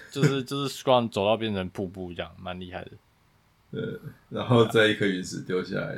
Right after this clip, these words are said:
Speaker 2: 整个 team 就炸了。<laughs>
Speaker 1: 我是觉得，
Speaker 2: 对。
Speaker 1: 嗯，还好啦，因为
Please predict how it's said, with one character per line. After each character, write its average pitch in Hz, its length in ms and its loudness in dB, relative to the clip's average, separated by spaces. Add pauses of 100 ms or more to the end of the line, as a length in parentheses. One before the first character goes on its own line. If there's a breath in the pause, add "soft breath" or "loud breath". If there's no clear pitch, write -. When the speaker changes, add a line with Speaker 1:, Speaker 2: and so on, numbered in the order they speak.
Speaker 2:
整 - 160 -4
个 90 60 -12
team 95 180 -6
就 92 120 -8
炸 - 180 -8
了。 - 260 -10 (1300 loud breath)
<laughs> 110 80 -8
Speaker 1:
我 98 160 -4
是 151 540 -2
觉 117 180 0
得， 120 440 0
Speaker 2:
对。 - 100 -14
Speaker 1:
嗯， 107 480 -6 (420)
还 104 180 2
好 117 200 4
啦， 87 240 -4 (340 soft breath)
因 147 160 -2
为 135 180 2